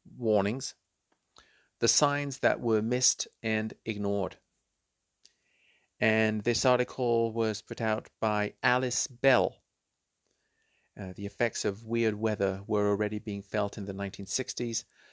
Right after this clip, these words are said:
but scientists linking fossil fuels with climate change were dismissed as prophets of doom. Alice Bell has authored a book, which I will mention at the end,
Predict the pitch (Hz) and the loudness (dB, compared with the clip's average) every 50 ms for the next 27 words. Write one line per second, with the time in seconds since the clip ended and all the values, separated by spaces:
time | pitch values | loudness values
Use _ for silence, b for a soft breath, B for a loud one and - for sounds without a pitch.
0 | b b b - 117 - - - 135 135 139 139 - - 139 127 - - - - | b b b -4 -4 -4 -2 -2 0 0 0 0 -2 -2 -2 -2 -2 -2 -4 -4
1 | - - 123 131 135 - - 127 120 107 - - 131 - - - 117 - - 123 | -2 0 -2 -2 -2 -4 -6 -6 -6 -8 -8 -8 -8 -8 -6 -8 -8 -8 -6 -4
2 | 120 117 107 - 110 104 - - - 127 117 110 110 - - - 113 110 107 - | -4 -4 -4 -4 -6 -8 -6 -4 -2 0 0 0 -2 -4 -4 -4 -2 -4 -4 -4
3 | - 107 104 - - 113 - - - 123 117 117 - - - - - - - _ | -2 -2 -2 0 -2 -2 -2 -2 -2 -2 -4 -4 -4 -4 -4 -6 -6 -10 -20 _
4 | _ _ - 104 98 95 - - _ - - 110 - - 104 - - - 101 98 | _ _ -4 -4 -2 -2 -4 -6 _ 0 0 0 0 0 -6 -6 -6 -4 -6 -6
5 | 101 - - 107 98 92 92 90 92 - _ _ _ b b b b b b b | -6 -4 -4 -4 -4 -4 -6 -8 -12 -16 _ _ _ b b b b b b b
6 | b b b b b b b b b b b b b b b - 120 117 120 120 | b b b b b b b b b b b b b b b 4 4 4 4 4
7 | - - - 123 123 123 113 120 120 117 110 117 113 110 - 120 104 - 127 139 | 0 4 4 6 6 6 4 2 0 0 0 0 -4 -4 -2 -4 -4 0 2 2
8 | 175 - - - - - 107 - 107 104 101 98 95 95 92 95 - _ _ _ | 2 0 0 -14 -18 -14 -10 -6 -4 -2 -2 0 0 -2 -2 -4 -6 _ _ _
9 | _ - 107 104 101 104 - 107 - - 104 101 95 107 139 - | _ -8 -4 -4 -4 -4 -4 -8 -8 -6 -4 -2 -2 -2 -2 -6